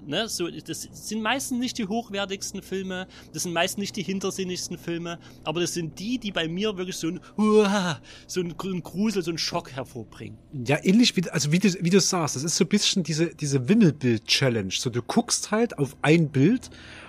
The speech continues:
Speaker 2: versuchst irgendwas zu erkennen. Also gerade bei, bei Paranormal Activity ist das ja wirklich zur, zur Spitze getrieben worden mit diesen, du guckst halt ewig auf ein Bild,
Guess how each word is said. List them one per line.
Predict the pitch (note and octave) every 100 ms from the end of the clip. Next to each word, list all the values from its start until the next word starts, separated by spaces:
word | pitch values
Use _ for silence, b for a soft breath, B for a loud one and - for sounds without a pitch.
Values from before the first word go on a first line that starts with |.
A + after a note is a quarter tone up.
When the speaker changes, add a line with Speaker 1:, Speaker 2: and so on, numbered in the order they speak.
| B
Speaker 2:
versuchst | - C3 C3 A#3+ - -
irgendwas | D#3+ D3+ D3 C#3 -
zu | -
erkennen. | B2 - D3
Also | C#3 C3+
gerade | - C3 F#3
bei, | D#3 D3 C#3+ C#3+
bei | C#3+ B2+
Paranormal | - D3 D3 C#3+ C#3+
Activity | C3 - G3+ G3+ - B2 A2 -
ist | C#3+
das | C3+
ja | C#3+ B2+
wirklich | C#3+ C#3 - -
zur, | - B2+ A#2
zur | -
Spitze | - F#3 - D3+
getrieben | B2+ - B2+ B2 A2+
worden | B2 C#3+
mit | C3
diesen, | B2+ B2+
du | A#2+
guckst | - - -
halt | D3+ D3 -
ewig | A3 G3+ D#3+
auf | D#3
ein |
Bild, | C#3 E3